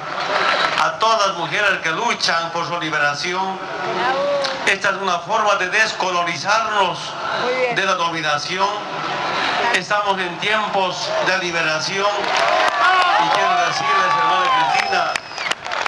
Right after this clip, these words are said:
Speaker 1: con os-, con este monumento nos ganaron a Bolivia. Muy contento, felicidades. Muchas gracias, hermana Cristina, y a todo el pueblo argentino. Un saludo nuevamente a todas y a todos,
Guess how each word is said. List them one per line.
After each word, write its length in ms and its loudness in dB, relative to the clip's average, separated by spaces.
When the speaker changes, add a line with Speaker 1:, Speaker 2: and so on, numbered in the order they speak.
Speaker 1:
con 160 0
os-, 440 -2
con 140 -2
este 260 0
monumento 840 0
nos 220 2
ganaron 680 2
a 100 4
Bolivia. 640 -2
Muy 140 0
contento, 560 -2
felicidades. 760 0
Muchas 280 0
gracias, 220 2
hermana 480 0
Cristina, 480 0
y 60 0
a 100 -2
todo 220 2
el 40 -2
pueblo 200 2
argentino. 640 0
Un 120 -4
saludo 500 0
nuevamente 460 0
a 120 0
todas 280 2
y 40 -2
a 120 -2
todos, 500 2